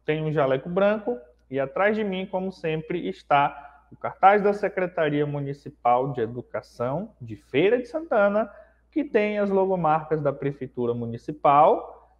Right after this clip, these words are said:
e da própria Secretaria de Educação aqui da nossa cidade. Tudo bom? Bom, beleza. O que é que a gente vai aprender nessa aula? Como tá escrito ali na tela, a gente vai aprender a calcular o volume de cubos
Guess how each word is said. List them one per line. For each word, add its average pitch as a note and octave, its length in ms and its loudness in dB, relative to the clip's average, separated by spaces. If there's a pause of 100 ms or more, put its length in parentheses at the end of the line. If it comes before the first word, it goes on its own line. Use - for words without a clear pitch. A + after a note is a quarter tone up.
(120)
e A3+ 280 0
da - 120 -2
própria F#3+ 440 2
Secretaria F#3 840 0
de D3 80 -2
Educação D3+ 580 -4
aqui C3+ 260 -8
da B2 180 0
nossa G#2+ 300 -8
cidade. - 520 -10
Tudo A#2 200 -10
bom? G#3+ 540 4 (1200)
Bom, E3+ 220 6
beleza. C4 580 10 (240)
O - 60 -20
que E4 60 -8
é D4 60 -4
que C#4+ 100 -8
a A#3+ 40 -2
gente A3 220 -6
vai F#3 140 2
aprender E3+ 760 -4
nessa D3+ 540 -10 (100)
aula? F3+ 520 0 (280)
Como G#3+ 220 -4
tá F#3 160 -4
escrito D#3 440 -8
ali C#3+ 180 -2
na F3 120 -4
tela, E3+ 360 0
a F#3 40 -4
gente F3+ 220 -6
vai E3+ 140 0
aprender D#3 320 -4
a C3+ 60 -4
calcular D#3 540 0
o B2 120 2
volume A#2 440 -2
de B2 140 -10
cubos C4+ 640 -4